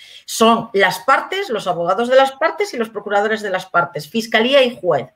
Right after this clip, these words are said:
Es decir, aquí está muy, muy, muy claro que la persona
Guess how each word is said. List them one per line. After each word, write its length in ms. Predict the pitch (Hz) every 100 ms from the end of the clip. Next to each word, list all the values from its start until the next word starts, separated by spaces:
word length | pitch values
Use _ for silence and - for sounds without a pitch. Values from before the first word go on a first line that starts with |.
| - - - -
Es 80 | 202
decir, 240 | 202 214
aquí 560 | 175 - 220 262 285 -
está 360 | 175 - 214 -
muy, 380 | 208 233 247 240
muy, 340 | 240 240 233
muy 400 | 233 233 233 233
claro 500 | 254 277 262 277 - - _ -
que 100 | 214
la 160 | 185 180
persona 680 | 170 - 262 220 156 -